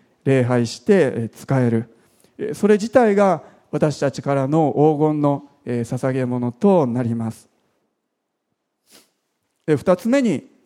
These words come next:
えー、彼らが捧げたもの、えー、それは乳香でした。えー、乳香っていうのは、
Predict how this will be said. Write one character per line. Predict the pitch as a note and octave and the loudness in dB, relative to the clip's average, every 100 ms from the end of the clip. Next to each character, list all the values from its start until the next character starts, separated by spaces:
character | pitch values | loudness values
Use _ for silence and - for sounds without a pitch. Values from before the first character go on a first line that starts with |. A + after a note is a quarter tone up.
| _ - | _ -6
え | E3 | -2
ー、 | |
彼 | - G3+ | 2 4
ら | E3+ D#3 | 2 2
が | F3 C#3 | 0 0
捧 | - E3 E3 | -4 -2 -2
げ | D#3 | 0
た | C3 | -2
も | C3 | 0
の、 | C#3 A#2 - _ _ - | 0 -2 -6 _ _ -8
え | |
ー、 | C#3+ | -4
そ | - | 0
れ | F3 | 2
は | E3+ F#3 D3+ A#2 | 4 2 0 -4
乳 | C#3 F3 A3+ A3 | -2 0 2 -2
香 | - G3 F#3 E3+ - E3 C#3+ C3+ | 2 2 4 0 -4 -4 -4 -2
で | D3 | -4
し | - | -4
た。 | C3 - _ _ _ _ _ _ _ _ _ _ _ _ _ _ _ | -10 -14 _ _ _ _ _ _ _ _ _ _ _ _ _ _ _
え | C#3 | -6
ー、 | |
乳 | B2+ G3 C4 C4 | 0 0 0 -2
香 | - C4+ C4+ | -2 0 -2
っ | - | 0
て | |
い | E3+ | 0
う | D3 | 2
の | B2+ | 2
は、 | D3+ C#3+ | 2 0